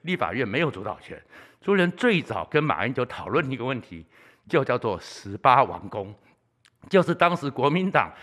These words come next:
加上党外的张博雅有十八个县市，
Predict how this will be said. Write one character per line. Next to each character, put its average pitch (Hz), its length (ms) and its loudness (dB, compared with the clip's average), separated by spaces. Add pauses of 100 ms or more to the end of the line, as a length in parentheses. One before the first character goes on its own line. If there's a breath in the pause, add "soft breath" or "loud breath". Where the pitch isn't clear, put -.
(180 loud breath)
加 151 160 4
上 151 260 2
党 92 240 -4
外 156 160 4
的 120 100 -2
张 135 180 2
博 120 220 -4
雅 110 180 -4 (420 loud breath)
有 151 260 4
十 120 320 -6
八 160 240 6
个 120 200 0
县 107 240 -6
市， 104 240 -14